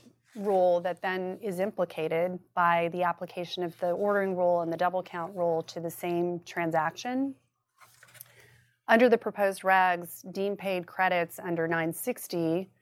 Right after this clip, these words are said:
um, with respect to the nine sixty-five amount, are computed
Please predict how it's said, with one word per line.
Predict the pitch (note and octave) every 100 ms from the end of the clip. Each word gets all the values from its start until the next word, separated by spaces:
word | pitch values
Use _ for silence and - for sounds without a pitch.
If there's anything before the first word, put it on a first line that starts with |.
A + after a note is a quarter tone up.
| _ _ _ -
um, | F3+ F3+
with | F3
respect | F3 - B3+
to | -
the | G3
nine | F3+
sixty-five | F3 E3+ - E3+ E3+ D#3+
amount, | E3 D#3+
are | D#3+
computed | - F3 - G#3 F3+ F3